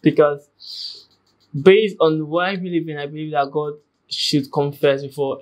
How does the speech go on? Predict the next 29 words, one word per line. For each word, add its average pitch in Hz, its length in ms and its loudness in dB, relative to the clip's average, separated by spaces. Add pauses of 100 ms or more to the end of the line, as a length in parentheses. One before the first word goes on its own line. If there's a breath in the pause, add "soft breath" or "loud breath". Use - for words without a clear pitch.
any 139 220 0
other 131 260 -6
thing. 127 300 -10
Like, 123 220 -6
God 147 200 2
should 139 160 -12
be 143 100 -8
your 139 120 -4
number 131 260 -4
one 135 280 -4
and 127 260 -10
utmost 135 540 -6
priority. 123 680 -4 (540 loud breath)
And 147 420 0 (680)
you 165 100 8
shouldn't 208 260 4
be 170 60 0
worried 151 300 -4
because 135 460 -6
you 139 120 -10
have 131 340 0
God. 131 220 -2
Like, 123 220 -8
you 208 140 2
being 175 240 -2
worried 151 300 -4 (100)
is 147 500 -6 (460)
you, 165 320 4
like, 143 440 2